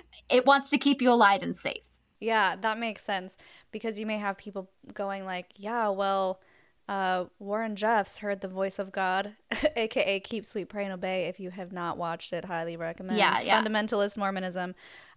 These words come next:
Speaker 2: Um, and, you know, he told me to marry children, and m-, the, my intuition told me to kill someone because blood atonement, like, wild stuff like that, which obviously if it,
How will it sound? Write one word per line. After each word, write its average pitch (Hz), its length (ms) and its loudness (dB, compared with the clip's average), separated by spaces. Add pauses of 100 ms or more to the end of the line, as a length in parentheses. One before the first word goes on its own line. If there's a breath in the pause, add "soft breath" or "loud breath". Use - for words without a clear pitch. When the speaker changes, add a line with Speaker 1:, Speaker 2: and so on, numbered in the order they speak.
Speaker 2:
Um, 208 500 -2 (460 soft breath)
and, 202 560 0 (160)
you 226 120 -6
know, 185 260 2 (340)
he 208 180 -10
told 202 240 -4
me 220 60 -2
to 214 80 -2
marry 220 360 0
children, 196 640 0
and 185 640 -2
m-, 190 220 -12 (240)
the, 202 160 -2
my 254 300 2
intuition 208 880 0
told 226 260 -2
me 220 180 -4
to 208 520 0
kill 277 180 2
someone 185 360 -4
because 185 440 -2
blood 208 240 2
atonement, 160 580 -6
like, 180 260 0 (520 loud breath)
wild 202 520 6
stuff 196 280 0
like 180 220 0
that, 196 300 6
which 196 320 0 (640)
obviously 196 1000 2
if 196 180 -2
it, 196 320 2